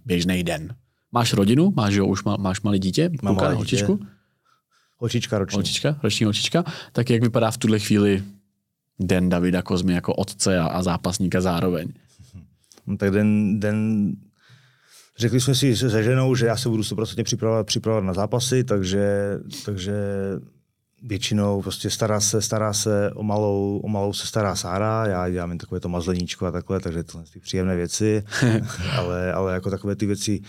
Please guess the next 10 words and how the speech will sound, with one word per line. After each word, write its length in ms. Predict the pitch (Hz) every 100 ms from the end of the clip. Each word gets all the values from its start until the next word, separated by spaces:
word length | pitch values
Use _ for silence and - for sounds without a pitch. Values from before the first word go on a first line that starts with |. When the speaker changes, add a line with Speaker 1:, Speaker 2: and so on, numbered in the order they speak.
| - _
Speaker 2:
koupání, 880 | - 107 104 101 101 104 101 101 98 - _ _ _
přebalování 600 | - 92 98 98 98 101
a 60 | 95
takhle 200 | 90 98
to 240 | 98 95
dělá, 340 | 87 98 98 98
to 140 | 101
dělá 180 | 95 95
hlavně 260 | 95 98 92
Sára, 540 | - 92 101 101 101